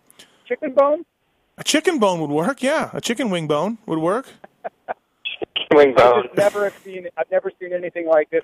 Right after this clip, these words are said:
Speaker 1: nor do I understand how it would help.
Speaker 2: They said
Speaker 1: Uh, I was mind blown.
Speaker 2: they said the same thing about J M B tucking a towel into the back of his pants.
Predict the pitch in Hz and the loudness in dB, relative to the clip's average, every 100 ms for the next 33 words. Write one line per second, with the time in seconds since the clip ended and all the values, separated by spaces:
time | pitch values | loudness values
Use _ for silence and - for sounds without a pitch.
0 | - 156 156 156 147 143 139 139 - 143 | 0 2 4 4 4 2 -6 -16 -12 -12
1 | 135 139 139 139 131 - 127 120 - _ | -8 -2 0 0 -2 -2 0 0 -2 _
2 | _ _ - - 262 - - - 170 165 | _ _ -12 -2 0 2 2 4 4 4
3 | 160 151 151 131 117 - - 233 - 240 | -2 -2 -2 -6 -6 -4 0 2 2 0
4 | 254 254 240 240 240 233 208 226 220 220 | 0 0 0 0 -2 -2 -2 -2 -2 -2
5 | 240 226 220 214 202 202 - 202 233 190 | -4 -2 0 0 -2 -2 0 0 2 0
6 | 139 131 131 131 131 143 127 - 151 117 | -2 -2 -2 -2 -2 -4 -6 -4 -4 -6
7 | 107 | -10